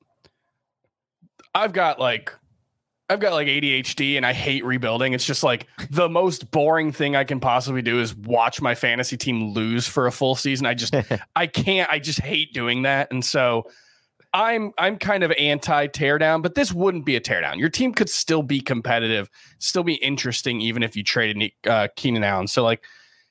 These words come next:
Speaker 1: Keenan Allen, the way he's playing right now, the fit in Kellen Moore's offense, the way Justin Herbert's playing, I would need a first round pick plus to move him. Like, I, I, I wouldn't just move him for a first rounder in a, in a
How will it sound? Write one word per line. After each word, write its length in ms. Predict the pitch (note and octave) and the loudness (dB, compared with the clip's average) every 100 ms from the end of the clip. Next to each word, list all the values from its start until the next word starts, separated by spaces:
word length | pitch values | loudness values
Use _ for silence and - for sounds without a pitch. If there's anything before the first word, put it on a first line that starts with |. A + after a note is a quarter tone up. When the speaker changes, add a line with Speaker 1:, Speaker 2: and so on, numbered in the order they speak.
| _ _ _ _ | _ _ _ _
Speaker 1:
Keenan 280 | - B3 B3 | -2 0 2
Allen, 260 | D#3 D3+ D#3 | 2 2 0
the 80 | C3 | 2
way 180 | C3+ | 2
he's 220 | C3 C#3 B2+ | 0 -2 -2
playing 300 | - B2 B2+ | 2 2 2
right 140 | B2+ | 2
now, 180 | A#2+ B2 | 2 0
the 160 | A2+ | -2
fit 400 | - - B2+ B2+ | -6 -4 -2 -2
in 140 | B2+ C3 | -2 -2
Kellen 280 | C#3+ B2+ B2+ | 0 0 0
Moore's 240 | A#2+ A2+ | 0 0
offense, 400 | G#2+ A2+ B2 A2+ | 0 0 -2 -2
the 80 | C3 | 0
way 120 | G3 | 0
Justin 280 | G3 - F#2+ | 0 -4 -4
Herbert's 380 | G#2 G2+ D#2+ - | -4 -4 -6 -2
playing, 420 | A2 F#2 E2+ - _ _ _ _ _ - _ _ - - | 0 0 -2 -8 _ _ _ _ _ -20 _ _ -6 0
I 200 | F3 A3+ | 2 2
would 200 | G3 E3+ | 0 0
need 200 | E3+ D3+ | 2 2
a 40 | |
first 380 | - D3 C3+ - | 2 0 0 2
round 240 | B2+ B2 | 2 2
pick 260 | - G#2+ - | -2 -6 0
plus 600 | - A2 - - - - _ _ - | -2 0 -4 -4 -6 -8 _ _ -2
to 100 | A#2 | -2
move 220 | - - | -2 -6
him. 160 | C2+ | -6
Like, 160 | D2+ C3 | -2 0
I, 160 | D#3 F#3 | 0 2
I, 200 | E3+ F3 - | 0 0 0
I 120 | F#3+ | 0
wouldn't 320 | F3+ G#3 F#3+ C#3 | 2 0 0 0
just 260 | D#3 D3+ | 0 0
move 220 | C#3+ B2+ | 0 0
him 120 | A#2+ A#2+ | -2 0
for 200 | A#2+ G2+ | 0 0
a 40 | |
first 320 | - F#2+ - | 0 -2 -2
rounder 380 | G2+ F#2+ F#2+ G2 | 0 0 2 0
in 140 | G2 | -2
a, 40 | G#2+ | -2
in 160 | A2 | -2
a 220 | G2+ F#2+ | -2 -4